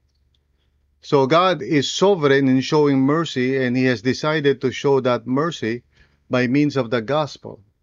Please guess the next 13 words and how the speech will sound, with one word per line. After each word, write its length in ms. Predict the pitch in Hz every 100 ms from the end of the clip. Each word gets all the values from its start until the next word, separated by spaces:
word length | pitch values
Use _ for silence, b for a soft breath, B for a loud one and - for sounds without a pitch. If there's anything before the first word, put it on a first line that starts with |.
| _ _ _ _ _ _ _
So, 480 | - 127 117 110 -
sa 140 | - 143
madaling 380 | 143 151 170 156
salita, 580 | 143 131 131 123 110 -
you 160 | 123
know, 320 | 107 107 117 - _ 139
uh, 320 | 120 117 117
we 240 | 123 131
cannot 560 | 143 143 135 147 147 139 _ _ - _ _ _ _ _ _
presume 460 | 135 127 - 165 147
upon 400 | 127 139 127 120
God's 320 | 120 117 120
mercy 480 | 139 160 139 156